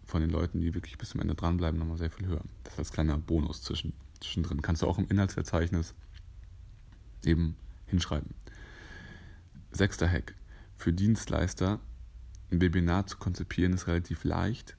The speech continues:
denn es ist am leichtesten, wenn man eine Showcase seiner eigenen Dienstleistung macht. Also eine, ja, einfach zeigt, was macht man für die Kunden. Wenn du Facebook-Ads anbietest, dann z-,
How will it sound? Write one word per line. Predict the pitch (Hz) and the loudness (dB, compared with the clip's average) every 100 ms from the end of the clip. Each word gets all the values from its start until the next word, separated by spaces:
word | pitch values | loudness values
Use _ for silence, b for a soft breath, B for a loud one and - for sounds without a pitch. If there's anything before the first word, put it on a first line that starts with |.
| - | 4
denn | 85 101 - - - - - - | 4 4 0 -12 -20 -20 -8 -4
es | 87 | -4
ist | - | 2
am | 78 | 2
leichtesten, | 80 101 - - | 4 2 -2 0
wenn | 87 | 2
man | 85 82 - | 2 2 2
eine | 82 82 82 80 82 - B B B - | 2 4 4 2 0 -4 B B B -8
Showcase | - 107 120 - - - - - | 0 2 2 -2 0 0 0 -4
seiner | - 82 82 - | 0 0 0 0
eigenen | 85 92 90 | 2 2 2
Dienstleistung | 101 - 80 80 76 73 | 0 2 2 2 -2 -4
macht. | - - | -4 -2
Also | 82 82 - | 0 0 2
eine, | 80 85 82 78 - - - - - - - - - - - - - B B B B B B | 4 6 4 2 -6 -20 -20 -20 -20 -20 -20 -20 -20 -20 -20 -18 -18 B B B B B B
ja, | 87 | 2
einfach | 90 95 | 4 2
zeigt, | - - 82 120 - - - - - - - - - - | -2 2 4 4 0 -14 -18 -20 -20 -20 -20 -20 -10 0
was | 82 110 - | 4 4 4
macht | 107 143 - | 0 2 0
man | 78 | 0
für | 80 - | 0 -2
die | |
Kunden. | 82 - 73 - 50 - - B B B B B | -2 0 0 0 -6 -10 -18 B B B B B
Wenn | 104 123 | 4 6
du | 127 | 4
Facebook-Ads | - 113 - 92 - - | 2 -2 0 -4 -2 -2
anbietest, | - 85 80 - 64 - - - | 0 2 0 -2 -4 -8 -18 -8
dann | - 87 78 - | 0 2 2 -2
z-, | - - | -8 -8